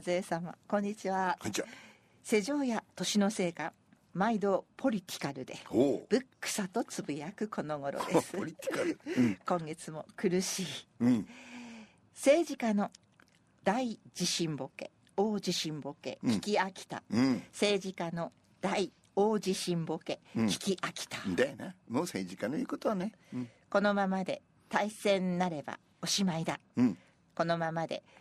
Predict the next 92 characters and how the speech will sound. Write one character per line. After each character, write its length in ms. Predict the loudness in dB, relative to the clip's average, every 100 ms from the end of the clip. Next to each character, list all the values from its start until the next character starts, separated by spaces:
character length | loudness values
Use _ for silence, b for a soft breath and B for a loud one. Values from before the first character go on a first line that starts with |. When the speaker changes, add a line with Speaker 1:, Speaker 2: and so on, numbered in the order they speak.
| b
Speaker 1:
大 220 | 0 0 0
戦 480 | 2 2 2 0 -2
な 120 | -4
れ 120 | -4
ば 160 | -4 -8 _ _ _
お 60 |
し 180 | -4 -4
ま 100 | -6
い 100 | -16 -16
だ。 80 | -6
Speaker 2:
だ、 160 | -2
い 120 | -2 -2
ろ 140 | -2
ん 40 |
な 100 | -2
と 120 | -2 0
こ 60 |
ろ 60 | 4
に 60 | 4
今 120 | 4
火 120 | 2
種 220 | 0 4 6
が 120 | 6
あ 20 |
る 80 | 6
か 80 | 2
ら 140 | 0
さ。 140 | 0
Speaker 1:
う 40 | -2
ん、 20 |
本 80 | -2
当 60 | -2
そ 20 |
う 20 |
で 0 |
す 40 | 0
ね。 60 | 2 0 -4
Speaker 2:
う 40 |
ん。 20 |
Speaker 1:
怖 280 | -8 -4 -4
い 60 | -4
で 140 | -8
す 80 | -8
ね。 220 | -12 -12 -14 B B B B
ク 100 | 2
ラ 180 | 4 2
ー 40 |
ク 100 | -6
氏、 220 | -8 -6 -8 _ _ _
刺 120 | 0 0
し 100 | 0
た 140 | -4
大 240 | -2 -2 -2
使 200 | -4 -2
は 120 | -2 -2
何 200 | -4 -2
だ 120 | 0 2
ろ 200 | 0 2
う。 60 | 4
Speaker 2:
お 60 | 4
う。 60 | B B B
Speaker 1:
ク 120 | 2
ラ 120 | 2
ー 120 | 0 -6
ク 100 | -12
氏、 220 | -10 -12 b b b _ _
大 260 | 0 2 0
使、 240 | -6 -14 -8
刺 120 | -2 -2
し 160 | 2
た 120 | 2 2
大 240 | 0 -2
使 200 | -2 -4
は 100 | -4 -8 _ _ b b b -6
何 180 | -2 0
だ 80 | -2
ろ 320 | -4 -6 -10
う。 20 | -14
Speaker 2:
大 180 | 0 0
使 120 | 0 -2
だ 100 | -4
っ 20 |
て 120 | -4
い 40 |
っ 20 | -2
ぱ 120 | 2
い 20 |
あ 40 |
る 60 | 2
か 80 | 0
ら 100 | -2
な。 340 | 0 2 2